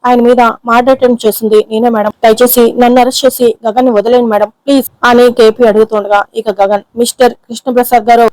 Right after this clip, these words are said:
నిజంగా మీరు చెప్పింది నిజమైతే ఈ రోజు కాకపోయినా రేపైనా నిజం తెలుస్తుంది. కానీ నన్ను విడిపించుకోవడం కోసం ఒకవేళ మీరు అబద్ధం చెప్తే అలాంటి త్యాగాలు నాకు అవసరం లేదు"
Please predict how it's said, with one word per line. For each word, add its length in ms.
నిజంగా 320
మీరు 280
చెప్పింది 260
నిజమైతే 600
ఈ 100
రోజు 220
కాకపోయినా 520
రేపైనా 600
నిజం 220
తెలుస్తుంది. 520
కానీ 340
నన్ను 320
విడిపించుకోవడం 640
కోసం 380
ఒకవేళ 380
మీరు 320
అబద్ధం 260
చెప్తే 380
అలాంటి 320
త్యాగాలు 500
నాకు 240
అవసరం 320
లేదు" 260